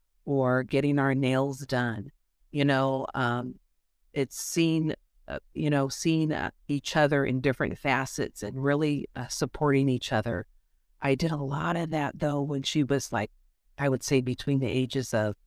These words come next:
between five. You know, at five years old, it was really, like, uh, a lot of good communication and a lot of good support. I know that sounds like a young age, but really,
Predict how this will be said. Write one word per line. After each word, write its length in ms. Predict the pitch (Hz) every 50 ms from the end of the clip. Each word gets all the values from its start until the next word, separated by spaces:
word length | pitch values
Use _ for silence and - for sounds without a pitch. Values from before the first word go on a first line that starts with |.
| _ _ _ _ _ _ _ _ _ _ _ _ _ _ _ _ _ _ _ _ _ _ _ _ _ _ _ _ _ _ _ _ _ _ _
between 580 | - 143 131 - - 151 143 131 131 127 123 - _ _ _ _ _ _ -
five. 440 | 131 120 120 113 101 101 101 87 - _ _
You 140 | - 156 139
know, 100 | 135 120
at 120 | 107 -
five 300 | - - 143 135 147 151
years 240 | 156 151 147 135 -
old, 360 | 139 131 127 123 120 120 120 -
it 180 | - 135 131 120
was 180 | 135 135 -
really, 380 | 139 135 139 127 127 131 123 127
like, 320 | 123 127 113 113 - - - -
uh, 300 | 120 110 113 120 - - - 156 _ _ _ _ _ _ _ _ _ _ _
a 100 | 139 127
lot 260 | 127 131 123 123 123
of 120 | 127 - _ _ - 151
good 300 | - 143 131 131 - -
communication 1000 | - - 139 135 135 123 123 117 - - 131 117 110 - - - 117 113 117
and 160 | 110 110 113
a 40 | 104
lot 260 | 101 110 113 110 117
of 100 | 117 107
good 160 | - 110 - -
support. 380 | - - - - - 98 -
I 80 | 107 123
know 160 | 131 127 123
that 180 | 123 135 - -
sounds 240 | - 143 135 135
like 180 | 139 139 135 -
a 80 | 127 123
young 280 | 127 131 127 131 127
age, 400 | 117 113 117 120 143 151 - - -
but 160 | 117 113 -
really, 440 | - - 143 147 156 160 156 151 156